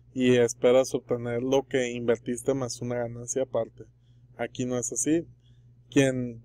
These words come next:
va a entrar aquí, y pues a quien le sugiero, es a personas que les gusta referir. Ahora, no lo está haciendo por nada, porque inviertes y recibes, pues, publicidad para,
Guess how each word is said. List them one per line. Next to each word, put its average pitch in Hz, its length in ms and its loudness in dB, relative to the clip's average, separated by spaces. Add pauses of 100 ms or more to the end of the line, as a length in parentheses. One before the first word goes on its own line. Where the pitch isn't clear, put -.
va 135 200 8
a 151 40 2
entrar 147 320 6
aquí, 147 260 2
y 135 440 4
pues 120 300 -2
a 120 60 0
quien 123 220 -4
le 117 80 -2
sugiero, 147 480 4
es 135 160 0
a 135 60 2
personas 120 720 -4
que 120 120 -6
les 113 160 -2
gusta 117 340 -4
referir. 120 560 -4 (560)
Ahora, 131 340 6
no 127 200 -2
lo 139 100 4
está 139 260 4
haciendo 135 460 0
por 120 240 2
nada, 147 400 0 (460)
porque 127 240 0
inviertes 123 640 0 (100)
y 147 120 2
recibes, 127 640 2 (100)
pues, 123 180 0
publicidad 123 760 -2 (120)
para, 120 500 0